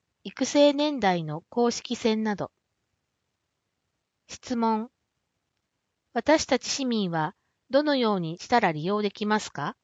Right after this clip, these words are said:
回答。施設が空いている日は皆様にも利用いただけます。料金や利用方法など詳しくは四月上旬頃に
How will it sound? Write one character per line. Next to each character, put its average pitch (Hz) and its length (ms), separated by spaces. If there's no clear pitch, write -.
回 247 260
答。 220 400
施 - 180
設 302 280
が 190 140
空 196 140
い 233 100
て 247 160
い 247 40
る 247 80
日 240 180
は 180 220
皆 247 200
様 226 280
に 196 100
も 175 140
利 170 140
用 226 220
い 220 60
た 214 120
だ 202 100
け 196 160
ま 190 160
す。 - 160
料 285 220
金 190 320
や 156 240
利 202 120
用 254 220
方 294 220
法 196 240
な 185 140
ど 160 200
詳 247 220
し - 140
く 180 160
は 165 200
四 - 240
月 262 300
上 233 260
旬 262 320
頃 240 280
に 147 260